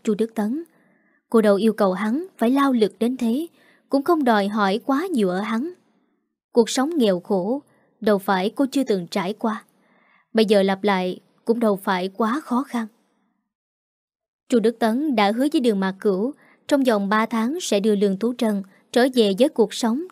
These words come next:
trong Chu gia trước kia. Lời hứa của hắn, hắn nhất định sẽ phải thực hiện, dù có vất vả hay mệt mỏi thế nào đi chăng nữa. Thấy cảnh Lương Tú Trân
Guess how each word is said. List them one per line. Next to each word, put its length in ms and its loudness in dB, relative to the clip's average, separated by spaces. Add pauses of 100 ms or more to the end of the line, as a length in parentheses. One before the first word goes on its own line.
(100)
trong 200 -2
Chu 200 0
gia 180 -2
trước 300 -6
kia. 200 0 (720)
Lời 160 8
hứa 200 2
của 140 2
hắn, 320 -2 (260)
hắn 200 -2
nhất 200 2
định 220 0
sẽ 140 -2
phải 240 -2
thực 200 -4
hiện, 320 -4 (260)
dù 140 0
có 200 2
vất 220 2
vả 240 -2
hay 200 -2
mệt 240 0
mỏi 220 -2
thế 140 -4
nào 260 -2
đi 120 -4
chăng 220 -4
nữa. 300 -4 (1080)
Thấy 140 2
cảnh 280 0
Lương 140 2
Tú 180 -2
Trân 380 -2